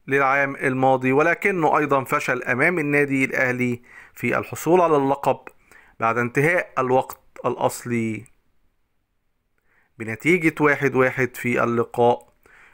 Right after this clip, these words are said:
وانتهى الوقت الإضافي بفوز النادي الأهلي على فريق بيراميدز بهدفين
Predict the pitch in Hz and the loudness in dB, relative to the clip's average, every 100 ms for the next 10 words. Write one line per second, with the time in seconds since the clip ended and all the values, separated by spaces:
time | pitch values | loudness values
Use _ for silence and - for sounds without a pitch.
0 | _ 117 117 120 117 - - _ _ _ | _ -4 0 2 2 -2 -10 _ _ _
1 | 175 175 - 185 160 139 131 131 127 131 | -4 -4 -2 -2 0 -2 -2 0 0 0
2 | - 120 127 117 120 - 110 110 110 110 | -4 -8 -2 0 0 0 -4 -6 -8 -4
3 | 151 156 131 131 123 135 120 113 117 117 | 0 0 0 -2 0 0 0 0 0 0
4 | 110 104 104 - 113 135 120 123 117 104 | -2 -2 -4 -4 -2 0 0 0 -2 -6
5 | 107 101 104 107 - 110 110 | -10 -10 -10 -8 -4 -4 -4